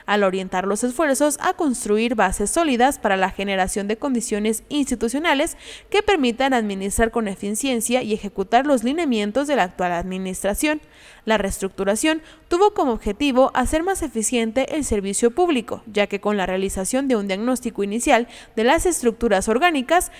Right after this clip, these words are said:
se detectó la duplicidad de funciones y la necesidad de orientar el gasto público a aspectos prioritarios del gobierno.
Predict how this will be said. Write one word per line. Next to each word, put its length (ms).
se 160
detectó 420
la 100
duplicidad 520
de 100
funciones 640
y 100
la 140
necesidad 540
de 100
orientar 640
el 160
gasto 300
público 420
a 100
aspectos 440
prioritarios 580
del 140
gobierno. 480